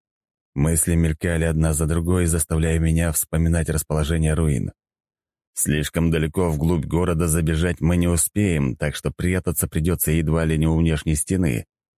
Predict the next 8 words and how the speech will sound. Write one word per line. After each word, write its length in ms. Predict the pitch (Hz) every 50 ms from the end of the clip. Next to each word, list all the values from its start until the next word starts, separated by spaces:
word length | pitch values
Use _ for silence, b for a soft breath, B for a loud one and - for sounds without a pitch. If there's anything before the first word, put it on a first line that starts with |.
| _ _ _ _ _ _ _ _ _ _ _ _ _ _ _
Николь 480 | - 71 78 76 - 90 90 90 85 82
влила 460 | 78 78 80 82 85 85 85 90 87
в 80 | 80 78
меня 360 | 85 85 85 87 85 85 87
уже 200 | 82 73 80 76
третье 440 | - - 78 87 82 - - 85 82
зелье 420 | 73 71 82 85 80 80 80 80
лечения. 720 | 78 82 80 73 - - 87 76 64 58 55 50 50 -